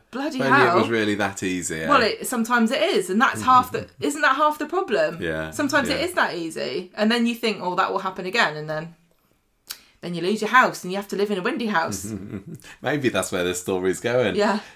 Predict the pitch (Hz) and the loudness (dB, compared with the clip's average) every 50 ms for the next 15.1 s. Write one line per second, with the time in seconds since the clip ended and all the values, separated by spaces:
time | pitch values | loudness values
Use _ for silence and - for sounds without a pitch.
0 | _ - - 107 - 110 98 95 92 92 90 95 98 95 95 95 95 95 - - | _ -6 -4 -2 -2 -2 0 0 0 0 0 0 0 0 0 0 -2 -4 -4 -6
1 | 107 98 98 87 - 104 95 95 95 101 98 107 110 104 - - - 214 233 233 | -4 -4 -6 -6 -6 -6 -6 -4 -6 -6 -6 -6 -6 -8 -10 -10 -6 -4 -4 -4
2 | 220 - 190 202 196 190 180 180 180 - 180 180 185 214 220 - - 226 247 269 | -2 0 2 2 4 4 2 0 0 0 0 0 0 -2 -4 -4 -2 -2 -2 0
3 | 214 220 220 - - - 294 285 285 269 269 254 247 285 277 277 - - 277 262 | -2 -4 -6 -8 -6 -2 0 0 2 2 0 0 0 0 0 -2 -2 0 0 0
4 | - 254 220 226 226 - 262 226 240 226 208 208 - 220 196 247 233 202 226 226 | 0 0 -2 0 0 0 0 0 0 0 0 0 0 0 0 -2 -2 0 2 2
5 | 226 226 202 - - 104 101 - - - - 339 339 330 339 320 302 277 262 254 | 2 2 0 -2 -8 -10 -8 -6 -2 0 2 4 6 6 6 6 6 6 4 4
6 | 254 262 277 285 277 302 - 190 226 247 262 262 240 - - - - - 104 - | 4 2 0 0 -2 -2 -2 -2 -2 -2 -4 -6 -8 -8 -8 -10 -14 -14 -16 -16
7 | - _ _ - - - - - - - - 123 123 127 127 127 - 123 123 123 | -18 _ _ -14 -12 -8 -8 -8 -2 4 6 8 8 8 6 4 4 6 6 6
8 | - - - 95 92 90 87 - - - 113 98 92 82 - - - - - 214 | 6 4 2 2 4 2 2 0 -2 0 2 2 2 2 0 -4 -8 -8 -2 4
9 | - - - 330 320 320 - 117 113 110 - 104 87 82 - - - _ _ - | 6 6 6 6 8 8 6 6 6 2 0 0 0 -2 -2 -6 -14 _ _ -8
10 | 98 92 78 73 - - 117 123 117 196 214 247 254 120 - - 269 240 254 - | -6 -6 -6 -6 -2 0 0 2 2 0 0 2 2 2 4 2 2 0 0 0
11 | - 247 220 - - - 196 185 185 170 156 - - _ _ _ _ _ _ _ | 0 2 2 2 2 4 6 6 6 4 2 -2 -8 _ _ _ _ _ _ _
12 | _ - 185 165 156 151 - 156 170 208 226 - - - - _ - 92 90 92 | _ -2 0 0 0 0 -2 0 0 0 0 -2 -8 -18 -20 _ -10 -4 -2 -2
13 | 101 107 220 269 302 311 311 294 277 226 254 285 311 320 320 294 - - 240 214 | 0 2 2 2 2 2 2 0 0 0 2 2 4 4 4 2 0 -2 0 2
14 | 214 196 180 175 170 - - - - 180 160 139 - - - 165 165 156 165 160 | 4 4 4 2 -2 -6 -8 -6 -2 0 0 0 -2 -4 -2 0 0 2 0 -2
15 | 170 | -4